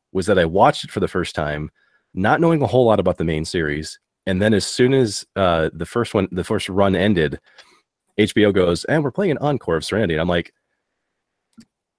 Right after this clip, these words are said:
you know, I have literally nothing else to do other than to get, you know, drunk and eat pizza. So I'm just gonna sit right here and I'm gonna keep watching it. And yeah, I fell in love with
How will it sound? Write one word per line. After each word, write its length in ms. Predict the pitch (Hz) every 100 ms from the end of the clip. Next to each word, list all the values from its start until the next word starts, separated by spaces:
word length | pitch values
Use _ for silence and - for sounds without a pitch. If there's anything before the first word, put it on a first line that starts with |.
| -
you 60 |
know, 80 | 113
I 80 | 123
have 140 | 117
literally 200 | 110 104
nothing 300 | 92 92 90
else 160 | 85 -
to 80 | 80
do 200 | 82 78
other 120 | 80
than 180 | 80 76
to 100 | 78
get, 220 | - 82 _ -
you 100 | 82
know, 60 |
drunk 320 | 73 87 78
and 220 | 80 69 - _ -
eat 140 | 82
pizza. 320 | - 92 76 67
So 160 | 95
I'm 100 | 120
just 120 | 202
gonna 120 | - -
sit 220 | - 113
right 180 | 95 92
here 400 | 90 85 69 - _
and 100 | 85
I'm 80 | 92
gonna 140 | 87
keep 180 | - 90
watching 360 | 80 73 - 64
it. 120 | - _
And 400 | - 82 76 73 - _ - _ _
yeah, 180 | 101 135
I 100 | 113
fell 200 | - 135
in 100 | 117
love 160 | 113 113
with 240 | 113 -